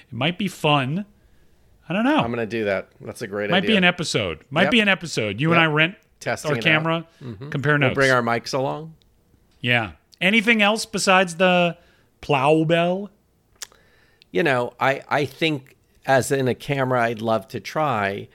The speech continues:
Speaker 2: is the Hasselblad Digital.
Speaker 1: Oh,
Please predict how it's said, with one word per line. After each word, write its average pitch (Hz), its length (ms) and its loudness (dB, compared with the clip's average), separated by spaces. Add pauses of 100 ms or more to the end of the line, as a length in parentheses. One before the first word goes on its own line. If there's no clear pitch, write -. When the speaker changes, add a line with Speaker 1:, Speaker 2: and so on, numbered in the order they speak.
(260)
Speaker 2:
is 113 540 0
the 113 320 -4
Hasselblad 107 800 -2
Digital. 110 440 -10 (1080)
Speaker 1:
Oh, 202 400 -2